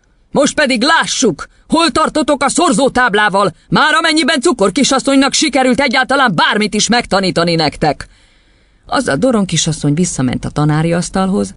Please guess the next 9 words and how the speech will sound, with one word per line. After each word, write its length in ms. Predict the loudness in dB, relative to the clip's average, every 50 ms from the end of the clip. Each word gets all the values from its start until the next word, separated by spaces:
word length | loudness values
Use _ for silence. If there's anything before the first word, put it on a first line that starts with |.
| _ _ _ _ _ _ _
és 140 | -6 -2 0
lassan 440 | 2 2 2 2 0 2 2 2
végighordozta 840 | 2 2 2 0 0 -4 -4 -4 -4 -4 -2 -2 -4 -4 -4 -6 -4 -2
ördögi 400 | 0 0 0 0 -2 -2 -2 -4
tekintetét 720 | -4 -4 -6 -6 -4 -4 -4 -4 -6 -8 -6 -8 -6 -6
a 60 | -6 -8
padjaikban 680 | -4 -4 -4 -2 -2 -2 -2 -2 -2 -2 -2 -4 -4
reszkető 500 | -4 -4 -6 -8 -8 -10 -10 -8 -8 -8 -8
kisdiákokon. 960 | -8 -10 -10 -8 -6 -8 -8 -8 -10 -12 -14 -16 -16 -14 -12 -10 -8 -8